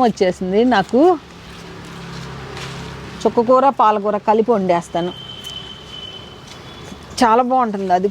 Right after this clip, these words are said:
కూడా. ఆంటీ వండేటప్పుడు వీడియో చేయమంటున్నారు, చు-, కుదరలేదు మీకు చేసి చూపిస్తానికి. ఎప్పుడు నిదానంగా మరలా రీ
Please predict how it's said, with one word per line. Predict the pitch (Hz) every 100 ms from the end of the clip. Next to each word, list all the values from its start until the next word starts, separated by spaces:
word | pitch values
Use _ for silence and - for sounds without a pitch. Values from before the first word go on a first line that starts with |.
| 220
కూడా. | 202 - - - - - - - - - - - - - - - 196
ఆంటీ | 214 214 233
వండేటప్పుడు | 214 233 240 214 214
వీడియో | 214 226 233 240
చేయమంటున్నారు, | 220 208 208 190 190 202 208 233 - - 240 233 -
చు-, | 240 226
కుదరలేదు | 240 226 240 233 214 202 202 208 - 214
మీకు | 208 190
చేసి | 208 220 -
చూపిస్తానికి. | 220 220 - 185 185 202
ఎప్పుడు | 180 220 208 - - - - - - - - - - - 208
నిదానంగా | 214 240 240 240 247 226 202
మరలా | 202 220 240 233
రీ | 214